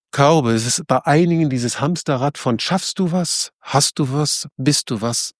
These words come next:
ein immenses Tempo hat. Und ich glaube, dass dieses Tempo auch von Mal zu Mal,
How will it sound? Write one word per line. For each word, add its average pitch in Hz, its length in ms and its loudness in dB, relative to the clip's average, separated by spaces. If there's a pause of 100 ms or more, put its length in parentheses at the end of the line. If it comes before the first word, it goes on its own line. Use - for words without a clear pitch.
(100)
ein 139 300 0
immenses 147 560 2
Tempo - 380 -6
hat. - 200 -20 (840)
Und 131 120 0
ich 131 100 -4
glaube, 175 260 4
dass 151 160 0
dieses 131 280 -4
Tempo 160 460 -2
auch 135 220 0
von 117 220 -2
Mal 127 220 0
zu - 180 -6
Mal, 123 360 -2